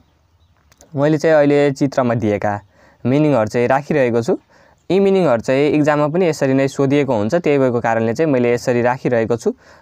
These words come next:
र मिनिङ पनि सम्झिन एकदम सजिलो हुन्छ, त्यही भएको कारणले चाहिँ मैले अहिले राखिरहेको छु।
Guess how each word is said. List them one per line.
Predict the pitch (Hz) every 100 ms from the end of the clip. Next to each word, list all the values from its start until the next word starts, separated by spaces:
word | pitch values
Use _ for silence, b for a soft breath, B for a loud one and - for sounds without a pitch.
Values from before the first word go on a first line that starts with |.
| B
र | 131
मिनिङ | 143 170 180 170
पनि | 180
सम्झिन | 170 147 147 143
एकदम | 131 131 151
सजिलो | - 127 131 127
हुन्छ, | 101 98 190 - b b b b b b
त्यही | 175 185
भएको | 151 127
कारणले | 123 123 117 117
चाहिँ | 135 160
मैले | 127 123
अहिले | 120 120
राखिरहेको | 131 131 143 120 117 120
छु। | 202